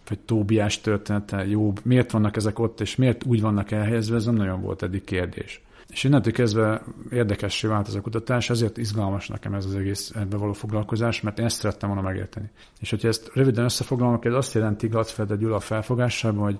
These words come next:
remélhetőleg ez az ország helyreáll, területileg egységes formájában visszaáll. Ez azt jelenti, hogy a csanádi püspökség is, három része szakított csanádi püspökség is újra egyesülhetnek ezek a szétszakított területek, tehát visszakerül a püspökség központja Temesvárra,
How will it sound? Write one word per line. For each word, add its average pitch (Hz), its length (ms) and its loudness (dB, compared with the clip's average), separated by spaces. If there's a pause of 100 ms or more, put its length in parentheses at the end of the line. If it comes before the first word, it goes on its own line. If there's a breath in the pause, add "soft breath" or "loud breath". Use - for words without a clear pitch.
(140 loud breath)
remélhetőleg 120 600 6
ez 107 120 2
az 107 100 2
ország 107 360 0
helyreáll, 110 500 0
területileg 104 540 -2
egységes 104 640 -4
formájában 98 500 0
visszaáll. 123 440 0
Ez 117 120 -2
azt 110 100 0
jelenti, 104 220 0
hogy 98 80 0
a - 40 -12
csanádi 98 220 0
püspökség - 520 -4
is, 101 200 -4 (420 loud breath)
három 107 280 2
része 101 180 0
szakított 104 340 -2
csanádi 104 260 0
püspökség 101 540 -4
is 101 160 -4
újra 101 200 0
egyesülhetnek 101 640 -4
ezek 104 200 -4
a 110 40 -8
szétszakított 107 520 -4
területek, 110 480 0 (180)
tehát 98 180 -2
visszakerül 110 400 0
a 104 40 0
püspökség 107 500 -6
központja - 380 -8
Temesvárra, 110 760 -2